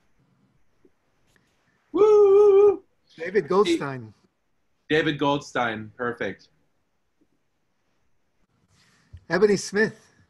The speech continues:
Speaker 1: Yay, Ebony.
Speaker 2: <laughs> Federico Acevedo, Audubon. Grant McGaugh. I hope I
Speaker 1: Grant.
Speaker 2: said that right.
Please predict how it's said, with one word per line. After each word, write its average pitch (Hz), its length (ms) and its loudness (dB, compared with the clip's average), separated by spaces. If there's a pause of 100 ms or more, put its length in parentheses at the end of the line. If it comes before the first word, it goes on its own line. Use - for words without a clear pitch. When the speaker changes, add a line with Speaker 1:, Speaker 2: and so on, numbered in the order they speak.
(600)
Speaker 1:
Yay, 196 520 -6
Ebony. 185 640 -8 (1400)
Speaker 2:
<laughs> 147 80 -20 (680)
Federico 156 680 -2
Acevedo, 147 600 -8 (480)
Audubon. 139 420 -12 (3250)
Grant 180 260 -4
McGaugh. 185 440 -6 (1040)
I 151 60 -8
hope 185 100 -2
I 240 40 -4
Speaker 1:
Grant. 220 120 0
Speaker 2:
said 214 200 -2
that 170 140 -4
right. 151 200 -6